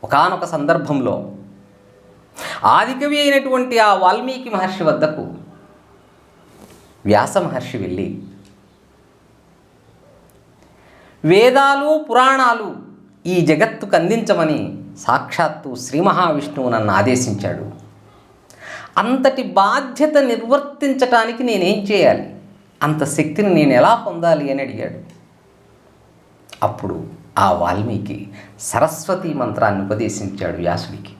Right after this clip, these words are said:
వ్యాస భగవానుడు గోదావరి తీరంలో వాగ్దేవిని ఆరాధించాడు. తత్ఫలితంగా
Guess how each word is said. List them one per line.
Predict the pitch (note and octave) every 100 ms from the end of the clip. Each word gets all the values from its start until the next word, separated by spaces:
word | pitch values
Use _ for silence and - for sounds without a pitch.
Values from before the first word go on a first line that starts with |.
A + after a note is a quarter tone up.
| - - _ _ - _ - - - - -
వ్యాస | F2+ F#2 B2 E2+
భగవానుడు | F#2+ F2+ F2+ E2+ F2 - - - _ _ _ _ _ _ _ _ _ _ - - - F2+
గోదావరి | G#2 A#2+ C#3+ D#3+ D3 B2+ A#2
తీరంలో | G#2+ G#2+ G2 F#2+ - - - - _ _ _ - - - - - C#3+
వాగ్దేవిని | F3 A#3 - G#3+ A#3 F#3 E3+ D3+
ఆరాధించాడు. | F3+ F3+ - C#3 C3 G2 E2 - - _ _ _ _ _ _ _ _ _ _ C5+ C5 - - - _ _ _ -
తత్ఫలితంగా | C3+ B2 - B2 B2 D#3 C3 G2+